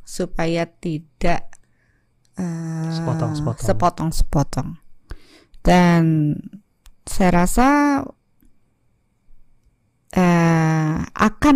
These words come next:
Speaker 1: lebih baik untuk mengetahui atau mengenal beliau itu dengan Bapak Ibu setelah bisa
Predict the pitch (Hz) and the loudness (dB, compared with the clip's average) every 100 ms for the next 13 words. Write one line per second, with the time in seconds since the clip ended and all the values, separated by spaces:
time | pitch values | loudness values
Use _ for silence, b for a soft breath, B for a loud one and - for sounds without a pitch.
0 | 247 190 156 170 156 160 B B B B | 4 0 -4 -2 0 2 B B B B
1 | B - _ 180 180 151 135 - - - | B -20 _ 0 2 2 2 -2 -10 -20
2 | b b b b b b 170 170 151 - | b b b b b b -4 -4 -4 -2
3 | 170 160 151 _ _ _ _ - 190 190 | -2 -2 -6 _ _ _ _ -2 2 2
4 | 185 170 - 180 175 175 185 156 - 170 | 0 -2 -2 0 2 2 0 -2 -4 -4
5 | 165 160 160 156 151 - 165 143 143 - | -4 -4 -4 -4 -4 -2 0 0 -4 -2
6 | 240 233 165 170 175 175 b b b b | -2 0 -2 -2 -2 -4 b b b b
7 | b - 165 - - 196 190 - 175 175 | b -2 -2 0 -2 -4 -6 -4 -2 0
8 | 175 B B B - - _ _ 214 202 | 2 B B B -14 -20 _ _ 2 4
9 | - 214 - 165 | 6 6 4 -2